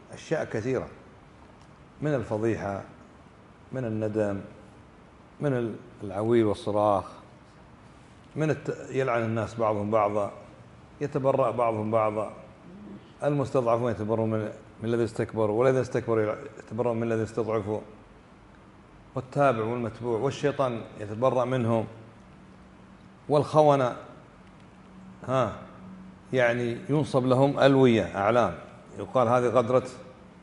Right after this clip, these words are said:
فلان". فضائح، مصائب في صحف وفي دواوين.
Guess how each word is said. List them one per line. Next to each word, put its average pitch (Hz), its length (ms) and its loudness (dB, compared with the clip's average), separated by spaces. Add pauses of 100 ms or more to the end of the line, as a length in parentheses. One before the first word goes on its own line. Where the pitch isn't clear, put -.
(160)
فلان". 117 400 2 (380)
فضائح، 143 600 2 (1080)
مصائب 147 480 6 (1600)
في 131 180 2
صحف 127 420 2
وفي 120 220 0
دواوين. 107 480 6